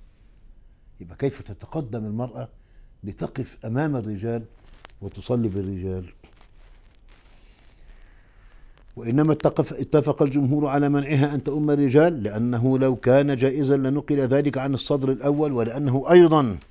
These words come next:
لما كانت سنتهن في الصلاة التأخ-، التأخير عن الرجال،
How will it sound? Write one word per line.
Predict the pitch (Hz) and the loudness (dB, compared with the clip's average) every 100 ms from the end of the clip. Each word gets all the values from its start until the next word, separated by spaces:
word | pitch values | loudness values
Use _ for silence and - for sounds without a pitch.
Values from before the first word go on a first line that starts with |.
| - _ - - - - - 123 | -20 _ -20 -20 -20 -20 -6 4
لما | 156 165 156 | 4 6 4
كانت | - 160 160 131 | 4 4 4 0
سنتهن | - 175 165 135 131 156 147 | 0 2 2 2 0 0 0
في | - | -2
الصلاة | - - 135 143 131 | -4 -2 0 0 -2
التأخ-، | - - 139 139 - - 143 | -8 -8 -6 -2 -2 -4 -10
التأخير | - 127 117 185 208 | -10 -12 -8 0 2
عن | 156 143 | 4 2
الرجال، | 127 120 120 127 | -2 -2 0 -2